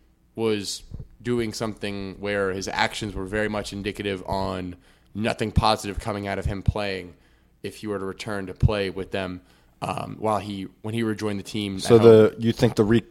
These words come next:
Speaker 2: reconditioning workouts didn't go great?
Speaker 1: No, I don't think the reconditioning workouts didn't go great. I think that when he rejoined the team,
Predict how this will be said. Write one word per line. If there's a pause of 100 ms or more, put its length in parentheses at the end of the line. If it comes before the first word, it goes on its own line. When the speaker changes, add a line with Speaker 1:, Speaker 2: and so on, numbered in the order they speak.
(180)
Speaker 2:
reconditioning
workouts
didn't
go
great? (440)
Speaker 1:
No,
I
don't
think
the
reconditioning
workouts
didn't
go
great.
I
think
that
when
he
rejoined
the
team,